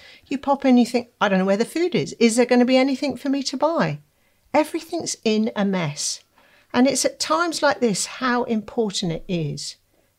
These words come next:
that we find Jesus, that we struggle through the crowds, as it were, the crowds of our mind very often, to find Jesus and to be still before him.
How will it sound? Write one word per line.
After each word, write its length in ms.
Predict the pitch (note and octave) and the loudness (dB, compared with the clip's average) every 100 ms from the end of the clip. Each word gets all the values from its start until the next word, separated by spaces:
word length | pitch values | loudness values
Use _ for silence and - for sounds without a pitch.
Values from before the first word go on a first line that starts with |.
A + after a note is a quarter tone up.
| - | -8
that 120 | - | -2
we 140 | F#3 | -2
find 340 | E3+ F#3 E3+ E3 | -2 -2 -2 0
Jesus, 720 | F#3+ F3 E3+ D#3 C3 - - _ - _ | -2 -2 -4 -6 -8 -8 -10 _ -20 _
that 140 | A3 | -2
we 100 | G#3+ | 2
struggle 480 | G#3 - - A3 F3 | 2 2 0 0 -2
through 240 | D#3+ - F3 | -4 -2 -2
the 80 | |
crowds, 600 | F3 - A3 G3 D3+ D#3+ - | -4 -2 0 2 2 -2 -4
as 180 | F#3+ E3+ | -2 -2
it 100 | G3 | -2
were, 240 | F3 D#3+ | -2 -2
the 100 | D3 | -2
crowds 420 | F3+ - C4 C4 - | -4 0 2 2 0
of 80 | |
our 120 | G#3+ G3 | 2 4
mind 460 | G#3+ B3+ F#3+ E3+ | 4 4 4 2
very 260 | - G3+ G3+ | 2 4 4
often, 500 | G#3+ - - C#3 C#3+ _ _ _ _ _ - | 2 -2 -4 -4 -4 _ _ _ _ _ -8
to 100 | G3+ | -6
find 400 | - G3 F#3 F3 | 0 2 4 4
Jesus 520 | G3 F3+ E3+ D3 - | 2 0 -2 -4 -2
and 120 | F3 | -2
to 120 | - | -4
be 120 | F3+ E3+ | -4 -4
still 400 | - - G3+ E3 | -2 0 0 0
before 440 | D#3+ - E3+ E3 | -4 -6 -4 -4
him. 340 | F#3 E3 D3 | -2 -2 -4